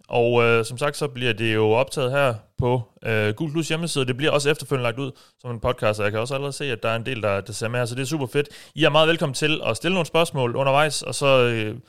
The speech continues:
regner vi med at vil samle op på det mod slutningen af programmet. Og vi satser på at være nogenlunde færdige til klokken seks her, hvor dagens runder i N F L-draften går i gang, men det kan godt være, den lige går lidt over, afhængig af, hvordan snakken lige går.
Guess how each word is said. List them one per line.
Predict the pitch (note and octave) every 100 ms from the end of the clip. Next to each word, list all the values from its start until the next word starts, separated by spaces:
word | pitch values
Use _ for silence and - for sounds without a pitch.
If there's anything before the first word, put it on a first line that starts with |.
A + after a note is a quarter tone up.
| _ _ B2+
regner | C3+
vi | A#2+
med | A#2+ B2 - -
at | A2+ G#2
vil | G#2
samle | G2+ G#2+ G#2
op | A#2 C3
på | C#3+
det | A#2+ G#2 - _ _ -
mod | A#2
slutningen | E3+ E3 C#3+
af |
programmet. | C#3+ D3 E3+ B2+ G#2+
Og | - A2+ A2
vi | A2
satser | F3 F3+ C3+
på | C#3+ C#3+ C#3 -
at | A2+
være | A2+
nogenlunde | C3 E3 D3+
færdige | C#3+ D3 C#3
til | -
klokken | B2 A#2+ A2 A2 -
seks | - D3+ D3+
her, | C#3+ A#2 G#2 -
hvor | A#2 A2+ G2+ _ _ _ _ _ _
dagens | C3+ B2
runder | A#2 B2 A#2 - _
i | - G#2+
N | G#2
F |
L-draften | A2+ A#2+ G#2+ -
går | G#2+
i | G#2+
gang, | A#2 A2
men | A2 A#2+
det | G#2+
kan | A#2
godt | A2+
være, | G#2+
den | G2+
lige | G2+ G#2 G2+ F#2+
går | F#2+
lidt | G2+
over, | G2+ F#2+
afhængig | F#2 G#2 G2
af, | G2
hvordan | G2 G2
snakken | - G#2 G#2
lige | G2 A2
går. | G2+ A#2+ G2